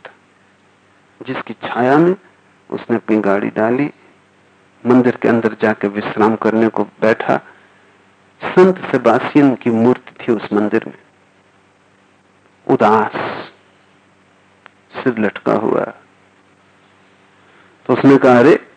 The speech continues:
क्या तुम भी मछलियों के ही धंधे में थे?"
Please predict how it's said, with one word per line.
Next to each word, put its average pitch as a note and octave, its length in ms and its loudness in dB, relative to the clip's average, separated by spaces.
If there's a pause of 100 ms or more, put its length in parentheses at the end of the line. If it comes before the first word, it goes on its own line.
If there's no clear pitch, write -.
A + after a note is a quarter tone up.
(280)
क्या A#2+ 100 2
तुम B2 280 2
भी C3+ 100 6
मछलियों C#3 560 6
के D3+ 100 2
ही D3 140 6
धंधे D3+ 360 6
में F3+ 260 6
थे?" D#3+ 140 -2